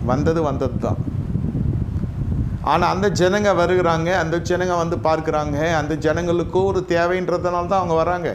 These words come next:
யோசேப்பை தேடிலாம் வரல, அப்பவே அது க்ளோஸ் பண்ணிட்டாங்க, யோசேப்பு இறந்துட்டான்னு. அது மாயம்தான், அது வஞ்சகம்தான்,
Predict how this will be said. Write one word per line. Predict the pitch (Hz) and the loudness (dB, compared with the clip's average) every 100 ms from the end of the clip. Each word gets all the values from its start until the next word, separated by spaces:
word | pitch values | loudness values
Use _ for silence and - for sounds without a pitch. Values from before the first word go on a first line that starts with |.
| - | -2
யோசேப்பை | 139 160 175 165 | 0 0 0 0
தேடிலாம் | - 175 165 180 | 0 0 2 2
வரல, | 170 165 135 - - - - | 2 0 -2 -4 -8 -4 -2
அப்பவே | 135 170 180 180 | 0 2 4 2
அது | 156 156 143 143 | 2 0 0 0
க்ளோஸ் | 170 165 160 | 0 0 0
பண்ணிட்டாங்க, | 147 123 127 110 101 | 0 0 -2 -2 -2
யோசேப்பு | 139 139 147 131 127 | 0 0 0 2 2
இறந்துட்டான்னு. | 127 131 123 117 95 - - - - - - - - - - 139 | 0 0 0 0 -2 -2 -4 -2 -2 -2 -2 -2 -2 -4 -4 -2
அது | 131 156 160 147 135 123 | 2 4 4 2 0 -2
மாயம்தான், | 123 147 160 165 156 156 170 | -2 0 0 0 2 2 2
அது | 147 139 | 0 0
வஞ்சகம்தான், | 135 143 147 139 139 147 | 0 0 0 0 0 0